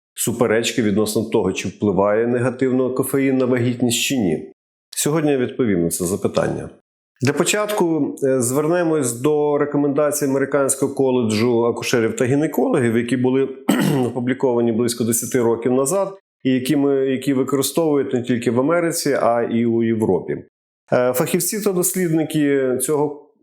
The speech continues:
е, закладу довели, що, е, вживання не більше двохсот міліграмів кофеїну на добу ніяким чином не впливає,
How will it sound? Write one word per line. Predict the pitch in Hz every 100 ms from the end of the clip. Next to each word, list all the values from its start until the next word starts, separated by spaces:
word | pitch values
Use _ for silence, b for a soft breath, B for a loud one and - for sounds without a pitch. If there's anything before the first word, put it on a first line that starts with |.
| - 135
е, | 131 131 131
закладу | 120 180 180 151 110 110
довели, | 107 143 151 131 98
що, | - 131 127 120 120 _ _ _ _ _ _ 123
е, | 123 127
вживання | 117 113 156 156 160 139 117 101
не | 107 135 160
більше | 131 139 107 - 95
двохсот | 80 95 151 - - 143 101 - - -
міліграмів | 120 135 139 117 123 110 87 76 -
кофеїну | 135 - 143 120 95 85
на | 85 85
добу | 87 80 101 151 - _ _ -
ніяким | 175 170 120 104 120
чином | 117 170 185 190 151
не | 120
впливає, | 117 127 135 156 151 151